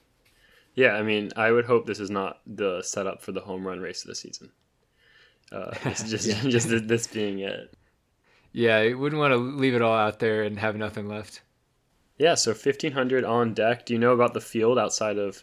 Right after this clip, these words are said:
Speaker 1: your guys, or which Bowerman guys are in the fifteen with you? And then, like, what's the rest of the field looking like?
Speaker 2: Yeah, as of right now, uh, as far as the Bowerman team would be, uh,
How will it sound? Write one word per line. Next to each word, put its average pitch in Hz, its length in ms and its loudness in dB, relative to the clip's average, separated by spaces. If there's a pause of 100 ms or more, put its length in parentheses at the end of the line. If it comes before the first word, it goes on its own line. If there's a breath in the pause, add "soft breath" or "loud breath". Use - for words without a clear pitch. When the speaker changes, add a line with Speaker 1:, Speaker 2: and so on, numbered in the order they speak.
Speaker 1:
your 107 180 -2
guys, 107 320 2
or 95 240 -2
which 107 240 -4
Bowerman 104 300 0
guys 101 240 -2
are 101 60 -6
in 101 100 -4
the 98 40 -8
fifteen 101 400 -8
with 92 140 -10
you? 107 360 0
And 92 140 -4
then, 92 760 -8
like, 101 180 -8
what's 95 140 -4
the 104 80 -4
rest - 160 -4
of - 40 -12
the - 40 -20
field 101 160 -4
looking 95 180 -10
like? 90 160 -14 (1200 soft breath)
Speaker 2:
Yeah, 131 460 6
as 135 160 0
of 147 160 -2
right 135 200 2
now, 120 500 2
uh, 120 600 -6 (320)
as - 140 -4
far 123 160 2
as 117 100 2
the 113 80 -2
Bowerman 113 460 0
team 113 260 -4
would 107 180 -4
be, 107 540 -4
uh, 110 440 -6